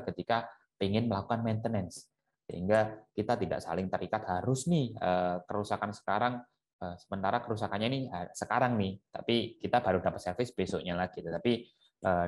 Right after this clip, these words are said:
dengan kemudahan ini user bisa melakukan servisnya sendiri ataupun tim S I partner juga lebih mudah untuk implementation. Kemudian yang terakhir adalah ensuring sus-, eh, sustainability dan scalability. Jadi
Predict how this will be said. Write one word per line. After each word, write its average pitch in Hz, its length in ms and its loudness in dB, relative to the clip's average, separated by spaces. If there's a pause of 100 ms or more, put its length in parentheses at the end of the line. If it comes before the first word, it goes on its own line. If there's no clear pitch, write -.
dengan 90 320 -4
kemudahan 90 400 0
ini 101 240 0
user 92 160 -4
bisa 95 400 -2 (160)
melakukan 85 400 -6
servisnya - 480 -8
sendiri 92 400 2
ataupun 107 460 0 (260)
tim 98 160 2
S 95 220 -4
I 90 100 -2
partner 101 400 -2
juga - 240 -2
lebih 87 240 -6
mudah 90 400 -2
untuk 95 160 0
implementation. 85 680 -2 (1700)
Kemudian 101 480 4
yang 113 80 4
terakhir 107 320 4
adalah 101 160 4
ensuring 107 320 2
sus-, 110 320 -8
eh, 87 400 2
sustainability 98 720 -2
dan 90 160 0
scalability. 87 720 -4
Jadi 107 400 0